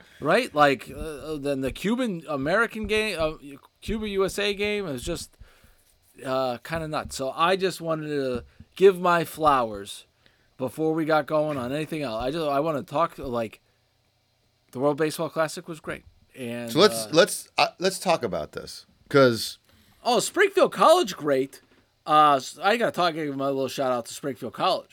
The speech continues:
Speaker 2: Go, no, go, go, go for it.
Speaker 1: Uh, Springfield College, we had a pitcher from, like, a couple years ago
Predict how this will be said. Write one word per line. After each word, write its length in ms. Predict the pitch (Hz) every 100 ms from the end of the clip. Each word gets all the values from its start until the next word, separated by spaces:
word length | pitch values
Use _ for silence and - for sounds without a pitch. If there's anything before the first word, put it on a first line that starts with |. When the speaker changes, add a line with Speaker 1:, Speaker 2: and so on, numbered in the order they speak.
| 113
Speaker 2:
Go, 180 | 160
no, 200 | 196 170
go, 260 | 151 123 151
go, 240 | 117 127
go 220 | 131 98 127
for 260 | 101 82
it. 80 | - - 95 _ _ _ _ _ _ _ _ _ _ _ -
Speaker 1:
Uh, 340 | - 143 135 131
Springfield 460 | - 208 185 170
College, 500 | 156 220 196 131 - - _ _ _ _ _ _ _ -
we 160 | 180
had 140 | 240 127
a 120 | 113 _
pitcher 520 | - 294 - 220 90 - - - - - _ _ _
from, 180 | - 156
like, 140 | 151 131
a 80 |
couple 260 | 123 170 160
years 220 | 151 180
ago 260 | 226 247